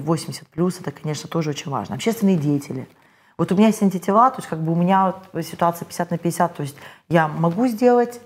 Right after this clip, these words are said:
но как бы по сути для того, чтобы получить антитела на полгода, пока они у меня еще есть, я пока их, как говорится, буду со своими. Но если у человека он не переболел, если есть антитела и возможность частого общения,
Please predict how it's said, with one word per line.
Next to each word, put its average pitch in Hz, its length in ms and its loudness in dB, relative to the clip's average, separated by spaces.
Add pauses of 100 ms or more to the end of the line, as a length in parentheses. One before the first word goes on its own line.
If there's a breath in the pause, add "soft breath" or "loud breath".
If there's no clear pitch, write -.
(160)
но 196 300 4 (200)
как 185 140 -2
бы 180 80 0
по 180 120 0
сути 190 260 -2
для 170 120 2
того, 170 180 0
чтобы 170 180 -10
получить 170 240 -4
антитела 160 460 0
на 151 100 -6
полгода, 151 480 -2 (280 loud breath)
пока 190 200 2
они 196 160 0
у 190 40 2
меня 185 180 4
еще 180 220 0
есть, 233 280 0
я 175 100 2
пока 175 360 2
их, 160 140 -2
как - 120 -12
говорится, 170 260 0
буду 165 240 0
со 170 120 -4
своими. 139 420 -4 (440 loud breath)
Но 180 120 4
если 208 300 4
у - 20 -12
человека 170 400 0
он 175 140 0
не 165 100 2
переболел, 151 680 -2
если 156 340 -6
есть 160 180 -2
антитела 165 500 0
и 156 80 -2
возможность 147 540 -2
частого 143 400 -2
общения, 190 500 0